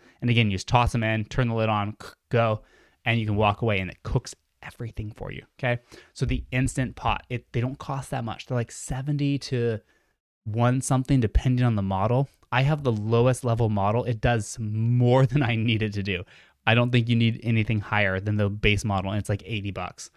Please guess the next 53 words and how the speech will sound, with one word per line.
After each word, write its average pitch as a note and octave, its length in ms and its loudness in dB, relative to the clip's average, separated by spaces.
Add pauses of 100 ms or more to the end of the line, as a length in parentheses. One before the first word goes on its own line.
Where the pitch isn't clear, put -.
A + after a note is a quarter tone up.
(520)
Go A2+ 140 4
buy G#2+ 160 4
an G2+ 80 0
Instant - 220 -6
Pot. F2+ 200 -8 (800)
Second C3+ 300 2
one C#3 80 6
is A#2 80 0
an A#2+ 60 -2
air A#2 180 2
fryer. B2+ 380 0 (500)
I A#2+ 80 4
borrowed A#2 340 4
a A#2 40 -2
friend's. B2 280 2
I G#2+ 100 -2
personally A#2+ 400 2
don't G#2 80 -4
have A2 140 0
one F#2+ 140 -2
now, G#2+ 260 0 (400)
but A2+ 300 2
the F2+ 80 -4
air A2 140 0
fryer A#2+ 360 2
also, A2+ 600 -2 (320)
you B2 80 -4
could A#2 220 -6
cook, - 400 -2 (400)
um, G2+ 420 -4 (1040)
probably F3+ 200 0
don't C#3 80 0
need G#2+ 80 -2
to F2+ 60 -10
tell B2+ 280 2
you, G2 280 0
you, B2+ 200 -2
um, A2 160 2
maybe A#2+ 200 4
you've G#2 120 0
tried A#2 200 4
it, - 140 -4
but A2+ 80 2
you A#2 100 6
can A2+ 140 -2
cook - 240 -2
veggies G2+ 500 0
in C3+ 60 6
that C3 160 4
thing. C#3 220 4
You A#2 100 2
can G#2 100 -4
make G#2 160 -2